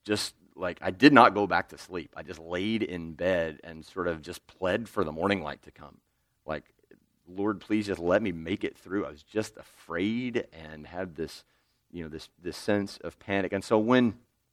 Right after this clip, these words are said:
when the sun finally kind of peeked over the horizon and spilled light into my room,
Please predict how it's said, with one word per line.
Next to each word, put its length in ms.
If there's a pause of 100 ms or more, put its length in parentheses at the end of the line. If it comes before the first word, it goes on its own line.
(320)
when 360
the 80
sun 580
finally 920 (580)
kind 200
of 80 (280)
peeked 520
over 640
the 120
horizon 720
and 180
spilled 540
light 400
into 520
my 180
room, 680